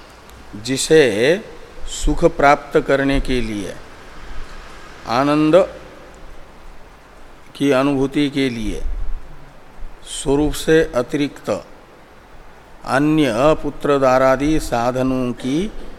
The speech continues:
अपेक्षा नहीं होती है,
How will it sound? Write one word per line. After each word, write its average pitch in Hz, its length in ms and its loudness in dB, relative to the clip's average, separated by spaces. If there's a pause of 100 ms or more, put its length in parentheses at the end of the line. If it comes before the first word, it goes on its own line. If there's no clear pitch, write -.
(420)
अपेक्षा 135 640 0
नहीं 135 340 0
होती 120 420 -4
है, 117 460 -6